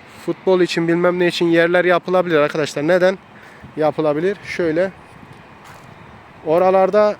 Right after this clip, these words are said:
e, ne denir ona? Daha böyle uygun alanlar bulunabilir. Ama biz bakıyoruz, görüyoruz ki gerçekten de doğamız, tertemiz yerler yok ediliyor.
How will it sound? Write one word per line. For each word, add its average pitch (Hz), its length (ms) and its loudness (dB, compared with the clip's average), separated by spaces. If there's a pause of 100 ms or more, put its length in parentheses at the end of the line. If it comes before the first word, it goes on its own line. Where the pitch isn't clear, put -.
(720)
e, 151 60 -10 (1040)
ne 160 140 -2
denir 165 220 0
ona? 160 260 -4 (1500)
Daha 180 260 0
böyle 180 160 0
uygun 175 340 2
alanlar 170 440 2
bulunabilir. 160 600 -2 (1500)
Ama 165 260 -4
biz 165 140 -6
bakıyoruz, 175 500 -4
görüyoruz 180 440 -2
ki 190 260 -4
gerçekten 165 600 -2
de 196 220 -2 (840)
doğamız, 180 600 2 (640)
tertemiz 185 560 -2
yerler 170 340 2
yok 160 240 -2
ediliyor. 139 380 -6